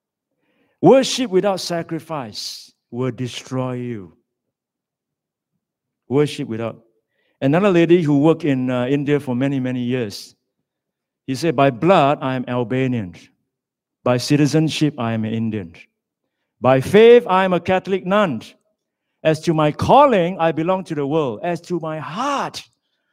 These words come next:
I belong entirely to the heart of Jesus." Confidence in God will, gives us courage,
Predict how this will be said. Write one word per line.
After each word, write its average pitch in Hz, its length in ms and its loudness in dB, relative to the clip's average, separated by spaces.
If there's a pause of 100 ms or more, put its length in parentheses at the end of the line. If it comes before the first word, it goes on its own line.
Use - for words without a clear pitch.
(180)
I 139 160 -4
belong 139 440 -6
entirely 127 640 -12 (300)
to 127 100 -8
the 117 80 -8
heart 110 240 -8
of 104 100 -10
Jesus." - 960 -16 (4000)
Confidence 202 640 -2
in 160 160 -10
God 165 260 -6
will, 135 300 -6
gives 160 400 -2
us 151 180 -2
courage, 135 800 -4